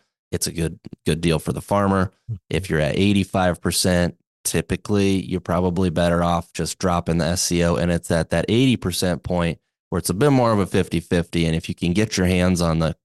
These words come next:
Speaker 1: county yields for F S A and R M A, um, keep a close eye on prices. Maybe S C O plus is a factor.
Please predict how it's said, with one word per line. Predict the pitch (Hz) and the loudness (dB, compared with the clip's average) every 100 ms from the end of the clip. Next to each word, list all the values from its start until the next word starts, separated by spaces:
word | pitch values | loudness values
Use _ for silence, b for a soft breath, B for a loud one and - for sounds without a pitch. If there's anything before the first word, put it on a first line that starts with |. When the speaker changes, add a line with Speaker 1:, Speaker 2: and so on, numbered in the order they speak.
| - | -6
Speaker 1:
county | 90 87 85 | -2 0 2
yields | 87 85 85 | 2 0 -2
for | - - | -6 -6
F | 82 - | -6 -4
S | - | -2
A | 87 80 80 | 2 2 2
and | 82 85 | 0 0
R | 85 | 0
M | 82 85 | 0 0
A, | 87 85 - _ _ _ _ - | 0 -2 -4 _ _ _ _ -6
um, | 82 80 80 78 - | -2 0 -2 -4 -8
keep | - 101 | -6 -6
a | |
close | - 95 85 | -2 0 0
eye | 85 85 | 0 0
on | 80 | 0
prices. | - 101 95 - 95 90 - _ _ _ _ _ - | 0 0 2 0 0 -2 -4 _ _ _ _ _ -10
Maybe | 85 87 85 80 73 | -2 0 2 0 0
S | 87 | -2
C | - 98 | 0 2
O | 101 | 2
plus | 95 113 104 - | 0 0 0 -2
is | 92 | -4
a | 95 | -4
factor. | 98 90 87 - 87 85 | -2 -2 -2 -2 -2 -2